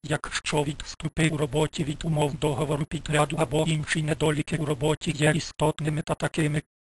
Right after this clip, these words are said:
що не можуть бути усунені, або не були усунені у встановлений замовником розумний строк, замовник має право відмовитися від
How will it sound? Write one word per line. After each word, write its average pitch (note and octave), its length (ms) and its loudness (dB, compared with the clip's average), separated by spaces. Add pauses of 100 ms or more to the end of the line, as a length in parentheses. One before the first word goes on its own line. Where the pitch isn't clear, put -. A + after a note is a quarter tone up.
(140)
що - 280 -4
не D3+ 120 0
можуть D3+ 440 0
бути D3 340 -2
усунені, D#3 580 -2 (280)
або D3+ 300 2
не D3+ 140 2
були D3 320 2
усунені D#3 540 -2
у D#3+ 80 -2
встановлений D3 840 0
замовником D3+ 720 0
розумний D3 580 -2
строк, - 480 -4 (300)
замовник D3 600 0
має D3+ 320 2
право D3+ 400 2
відмовитися D3+ 760 0
від D3 220 -4